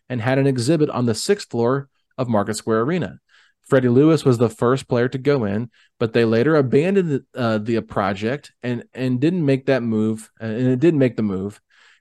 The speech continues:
to Conseco Fieldhouse when they ended up opening up the new Fieldhouse. So I kinda went back and forth with Mark, and I said, "Well, that was about forty-six years ago. I think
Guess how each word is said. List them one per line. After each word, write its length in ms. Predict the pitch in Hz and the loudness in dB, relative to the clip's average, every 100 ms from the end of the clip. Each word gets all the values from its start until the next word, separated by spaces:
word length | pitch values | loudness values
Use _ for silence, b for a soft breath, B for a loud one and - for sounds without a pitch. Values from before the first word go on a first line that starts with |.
| _ | _
to 180 | - 151 | 2 2
Conseco 440 | 139 113 120 110 110 | 2 -2 -2 -2 -2
Fieldhouse 480 | 131 117 104 107 | 0 0 0 0
when 180 | 120 107 | -4 -4
they 400 | 104 101 104 110 _ - | -2 -4 -4 -8 _ -8
ended 240 | 113 107 | -4 -2
up 120 | 104 | -2
opening 320 | 101 104 104 | -4 -4 -6
up 140 | 101 98 | -6 -6
the 80 | 98 | -8
new 120 | 101 | -4
Fieldhouse. 460 | 160 151 101 92 | 0 0 0 -4
So 260 | - 120 113 B B B _ - | -2 -2 -2 B B B _ -8
I 100 | 120 | -4
kinda 300 | - 143 151 | 0 2 4
went 160 | 156 | 4
back 220 | 139 143 151 | 4 2 0
and 100 | 139 | 2
forth 240 | 147 143 | 4 4
with 140 | 143 | 0
Mark, 260 | 127 117 139 | 2 0 2
and 100 | 139 | 0
I 60 | 120 | -2
said, 160 | 131 | -2
"Well, 140 | 127 135 | 0 0
that 160 | 135 | 0
was 240 | 127 151 151 | 0 -2 -2
about 240 | 139 143 | -4 0
forty-six 500 | 156 156 147 165 - | 2 2 2 -4 -2
years 220 | 180 170 | 0 0
ago. 240 | 131 127 131 | 2 2 4
I 100 | 127 | 2
think 320 | - 160 | 0 -6